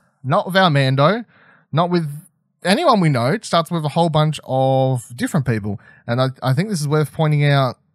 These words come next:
for one big factor, which is the first, this is the first time the show's broken away from our character. And I think in the, when we discussed chapter one and two,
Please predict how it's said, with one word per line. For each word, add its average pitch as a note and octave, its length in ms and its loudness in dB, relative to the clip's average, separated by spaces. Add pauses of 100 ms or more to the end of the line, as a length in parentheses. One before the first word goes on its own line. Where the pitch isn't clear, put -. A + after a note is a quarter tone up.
(420)
for D3 160 -2
one E3+ 280 2
big E3 180 -2
factor, C3+ 400 0
which C#3 220 -2
is C#3 120 0
the C#3 80 -2
first, F3+ 400 0
this F3 200 0
is F#3 120 -2
the D#3+ 100 -2
first F#3 280 0
time D#3+ 340 4
the C#3 100 2
show's D3 380 2
broken D3 380 2
away C#3+ 280 4
from C3+ 240 0
our C3+ 120 2
character. C#3+ 420 -2 (500)
And C#3 380 0
I C3+ 120 0
think F3 380 -4
in C3+ 500 0
the, B2+ 120 0 (220)
when C#3+ 200 2
we C#3 80 2
discussed C3+ 360 -4
chapter - 200 -4
one C3+ 220 0
and A#2+ 80 -2
two, C#3+ 460 4